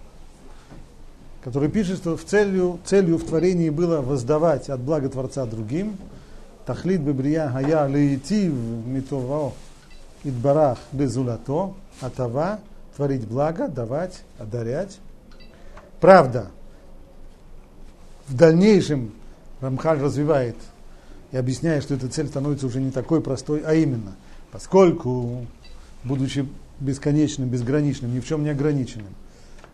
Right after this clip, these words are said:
он желает дать максимум блага, это благо должно быть максимальное. Максимальное благо, то есть неограниченное. А такое максимальное благо есть только одно, и только... Это только сам Творец мира,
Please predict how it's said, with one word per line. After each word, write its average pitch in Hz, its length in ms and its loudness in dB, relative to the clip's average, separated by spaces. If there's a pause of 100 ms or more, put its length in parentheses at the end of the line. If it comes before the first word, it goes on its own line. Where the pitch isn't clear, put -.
(100)
он 127 80 -2
желает 151 340 2
дать 151 240 6
максимум 143 520 2
блага, 110 280 -6
это 143 140 -6
благо 135 300 -2
должно 127 240 -2
быть 123 140 -4
максимальное. 113 640 -8 (420)
Максимальное 151 640 2
благо, 131 300 0
то 131 100 -4
есть 120 160 -4
неограниченное. 120 800 -6 (640)
А 151 160 4
такое 165 340 4
максимальное 156 600 0
благо 131 320 0
есть 135 240 -2
только 131 280 -2
одно, 135 240 -2
и 123 60 -2
только... 127 400 -6 (1400)
Это 123 200 -4
только 156 300 2
сам 160 340 2
Творец 147 340 0
мира, 120 340 -4